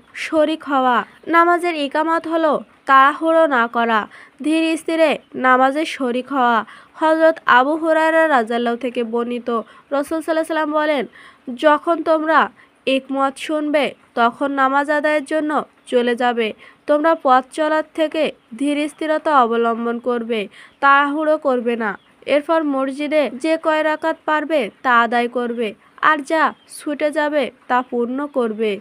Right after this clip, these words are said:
বুখারী ছশো ছত্রিশ। সুপ্রিয় দর্শক, আমরা যারা মসজিদে নামাজ পড়তে যাই, অবশ্যই এইগুলো লক্ষ্য করে, অবশ্যই এই নিয়মগুলো মেনে আমরা চলব, তাহলে আল্লাহ আমাদের পরে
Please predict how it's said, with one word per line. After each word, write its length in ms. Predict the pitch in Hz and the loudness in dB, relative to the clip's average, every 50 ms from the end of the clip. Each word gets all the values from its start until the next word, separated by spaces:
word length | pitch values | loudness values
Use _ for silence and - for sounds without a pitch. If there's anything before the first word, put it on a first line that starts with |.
| - | -6
বুখারী 420 | 247 277 294 285 - 320 320 339 330 | -6 -6 -6 -4 -4 -4 -4 -4 -6
ছশো 440 | - - - 254 240 240 - 285 285 | -8 -10 -8 -8 -8 -8 -8 -10 -12
ছত্রিশ। 600 | - - 254 233 226 - - 254 233 233 226 - _ _ - - - _ - | -10 -10 -12 -12 -12 -12 -12 -12 -10 -10 -10 -12 _ _ -20 -20 -20 _ -18
সুপ্রিয় 460 | - - 330 320 311 - 330 330 320 | -10 -6 -6 -6 -6 -4 -2 -2 0
দর্শক, 480 | 320 311 320 320 - - 320 302 254 220 - _ - - - - - - | 0 0 -2 -2 -4 -4 -4 -4 -4 -6 -10 _ -20 -20 -20 -20 -10 -4
আমরা 300 | - 254 254 262 262 254 | -2 -2 -2 -2 -2 -4
যারা 260 | 240 254 254 254 254 | -2 -2 0 0 0
মসজিদে 540 | 254 254 254 247 254 247 285 294 294 320 330 | -2 -2 -2 -4 -4 -6 -6 -4 -2 -2 -2
নামাজ 360 | 320 311 311 302 311 320 - - | -2 -4 -6 -8 -8 -10 -8 -6
পড়তে 340 | 302 302 302 302 320 302 | -4 -4 -4 -4 -6 -6
যাই, 220 | 294 311 277 226 - - _ _ - | -6 -4 -4 -6 -6 -8 _ _ -4
অবশ্যই 540 | 233 240 247 240 302 285 - 349 339 320 302 | -2 -2 -2 -2 -6 -8 -6 -4 -2 -2 -2
এইগুলো 480 | 285 277 240 247 285 285 294 269 - - _ _ _ - | -2 -4 -6 -6 -4 -2 -2 -2 -2 -6 _ _ _ -8
লক্ষ্য 420 | 240 240 233 233 233 - - 269 | -4 -2 -2 -2 -4 -4 -6 -6
করে, 340 | 269 285 269 262 262 247 208 - _ _ _ - | -4 -4 -2 -2 -2 -4 -6 -8 _ _ _ -6
অবশ্যই 500 | - 285 294 302 320 - - - 339 330 | -4 -4 -2 -2 -4 -6 -6 -6 -6 -4
এই 100 | 320 302 | -4 -4
নিয়মগুলো 580 | 285 277 277 277 277 277 285 269 302 311 320 311 | -6 -6 -6 -6 -8 -8 -8 -6 -4 -4 -4 -4
মেনে 380 | 294 302 311 302 302 254 - - _ - - - - | -4 -6 -6 -6 -6 -6 -6 -8 _ -20 -20 -12 -8
আমরা 240 | - 247 247 254 254 | -6 -4 -4 -4 -6
চলব, 520 | 254 - 247 240 233 240 226 226 226 196 208 _ _ _ _ - | -6 -4 -4 -4 -4 -4 -4 -4 -6 -6 -6 _ _ _ _ -2
তাহলে 280 | 277 285 311 330 339 | 0 0 0 0 0
আল্লাহ 520 | 330 294 247 240 247 254 269 302 311 311 311 | 2 2 2 0 0 -4 -4 -4 -4 -4 -4
আমাদের 400 | 302 302 294 311 302 294 311 294 | -4 -4 -4 -4 -6 -8 -8 -8
পরে 340 | - 320 311 311 285 208 | -6 -4 -4 -4 -4 -6